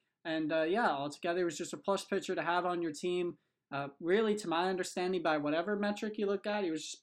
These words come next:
pretty solid. Uh, he was an ace a few seasons, but, you know, you wouldn't look at his career and say, like, he was a perennial Cy Young contender. Uh, but he was just a really good pitcher and, uh, good guy to have on your rotation.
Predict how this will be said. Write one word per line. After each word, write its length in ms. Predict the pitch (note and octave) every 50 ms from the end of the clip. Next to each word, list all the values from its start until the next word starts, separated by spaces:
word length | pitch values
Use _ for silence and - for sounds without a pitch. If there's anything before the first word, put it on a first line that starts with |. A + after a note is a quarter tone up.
| _ _
pretty 200 | - G#3+ G#3+ G3+
solid. 540 | G#3 - E3+ D#3 D#3+ F3 F3+ F#3+ F#3+ F3 E3
Uh, 180 | D#3+ D#3 D#3 D3+ - _ _ _ _ _
he 80 | - A3
was 200 | A3 A3+ G#3 G3+
an 80 | G3+ F#3+
ace 260 | G3+ A3 G#3+ - -
a 60 | F#3+
few 300 | - - - F#3 G#3 A#3+
seasons, 560 | A3+ - - B3+ C4 A#3+ C4 C4 B3+ B3+ A3+
but, 340 | - - G#3+ F#3+ F3 - - _ _ _ _ _ _ _
you 100 | A#3+ A#3+
know, 180 | G#3 F3 D#3+ D#3+
you 180 | F#3 F#3+ G3+
wouldn't 240 | G#3 A3+ A3 G3+ F#3
look 160 | F#3+ F#3 -
at 100 | G3 F#3
his 120 | F3 D#3+ -
career 380 | - - F3+ F3 F3 F3 E3+
and 100 | E3 D#3
say, 200 | D3 - E3+ D#3+ D#3
like, 180 | D3+ D3 D3
he 160 | - - F#3 D#3+
was 220 | D#3 D#3 D3 D3+
a 60 | D#3 C#3+ D3 - _ _ _ -
perennial 600 | - F#3 F3 F3+ F3+ F3+ F3+ F3+ F3+ E3+ E3 D#3+
Cy 260 | - - F3 E3 E3
Young 260 | E3 E3+ E3+ F3 E3+
contender. 600 | - G3 F3+ - G3+ F#3+ F#3+ G3 G3+ G3 F#3+ F#3+ - _ _ _ _ _ _
Uh, 240 | E3 E3 E3 E3 - - -
but 120 | G3 F3
he 80 | G3 G3+
was 120 | G3+ G3+
just 180 | G#3 A3 G#3 -
a 40 | F#3
really 260 | E3 E3 F3 F#3 F#3
good 180 | F#3 G3 F3+ D#3
pitcher 380 | - F#3+ F#3+ - A3 A3 A3+ A3+
and, 460 | F3+ E3+ D#3 D#3 D#3 D#3 D3+ D3 D3 F#3
uh, 260 | E3 D3+ D3 C#3+ C#3+ D3 - _ _ _
good 160 | - E3 D#3+ E3
guy 140 | E3+ D#3+
to 60 | D#3+ D#3+
have 160 | D#3+ D#3+ D#3+
on 100 | E3 D#3+
your 160 | E3 E3 E3
rotation. 460 | E3 D#3+ - F3 E3+ - - D#3+ D#3